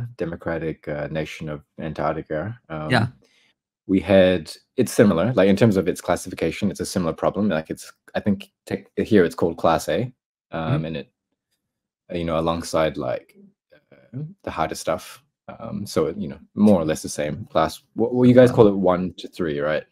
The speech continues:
Speaker 2: Yeah,
Speaker 1: Um,
Speaker 2: schedule one to three. So you probably have A to C?
Speaker 1: Yeah, A to C, same thing. We had a, it was slightly different in that we actually had a nation-, a national referendum, uh, a vote on whether to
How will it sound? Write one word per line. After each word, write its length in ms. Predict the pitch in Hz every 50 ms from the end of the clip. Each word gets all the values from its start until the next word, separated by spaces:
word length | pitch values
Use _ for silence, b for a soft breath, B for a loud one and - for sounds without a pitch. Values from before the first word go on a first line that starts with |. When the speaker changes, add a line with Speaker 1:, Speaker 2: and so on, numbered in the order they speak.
| _ _
Speaker 2:
Yeah, 200 | 120 - 80 78
Speaker 1:
Um, 80 | 76 82
Speaker 2:
schedule 240 | 110 127 107 101 101
one 120 | 104 101
to 60 | 101
three. 360 | 95 - - 101 101 101 110 113 -
So 120 | - - 117
you 60 | 107
probably 200 | 117 110 104 95
have 80 | -
A 80 | - 107
to 80 | 104 98
C? 320 | - - 113 123 135 - - _ _ _ _ _ _ _ _ _ _ _ _ _ _ -
Speaker 1:
Yeah, 180 | 82 80 78 -
A 100 | 85 85
to 60 | -
C, 220 | - - 85 80 78
same 260 | - - 104 98 98
thing. 400 | 98 - 87 87 85 87 90 87
We 160 | 90 98 95
had 340 | 85 - 95 95 95 92 - -
a, 360 | 90 87 85 85 85 85 85 - - _ _ _ _ _
it 40 | -
was 160 | 123 123 123
slightly 260 | - - 123 127 135 135
different 260 | 123 123 123 139 127
in 80 | 117 107
that 140 | 95 80 90
we 120 | 101 95
actually 220 | 92 - - 123
had 280 | - - - 90 104 104
a 40 | 95
nation-, 420 | 92 92 87 - - - - - _ -
a 60 | 95
national 420 | 92 87 87 85 - - 101 87
referendum, 600 | 87 90 85 - - 80 78 82 87 110 151 196 - _ _ _ -
uh, 360 | 82 80 80 78 80 78 76 -
a 80 | 87 82
vote 320 | 76 82 85 87 92 - - -
on 500 | 78 76 78 78 78 80 95 131 147 - _ _ _ _ _ _ _ _ _ _ _ _ _ _
whether 380 | - - 85 85 82 87 95 92
to 760 | - - - - - 107 107 104 104 107 107 107 110 123 127